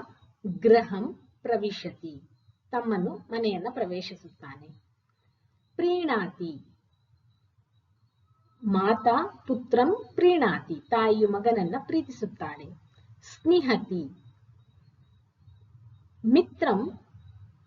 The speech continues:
ಪ್ರೀಣಾತಿ, ಸ್ನೇಹಿತನು ಸ್ನೇಹ-, ಸ್ನೇಹವನ್ನ ಮಾಡ್ತಾನೆ.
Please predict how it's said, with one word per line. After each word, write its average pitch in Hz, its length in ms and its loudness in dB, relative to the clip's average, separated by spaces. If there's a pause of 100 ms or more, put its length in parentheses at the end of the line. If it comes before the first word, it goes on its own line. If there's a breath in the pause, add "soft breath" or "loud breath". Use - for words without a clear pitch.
(1200)
ಪ್ರೀಣಾತಿ, 254 680 2 (520)
ಸ್ನೇಹಿತನು 285 920 0 (1040)
ಸ್ನೇಹ-, - 500 0
ಸ್ನೇಹವನ್ನ 311 580 2
ಮಾಡ್ತಾನೆ. 170 720 -6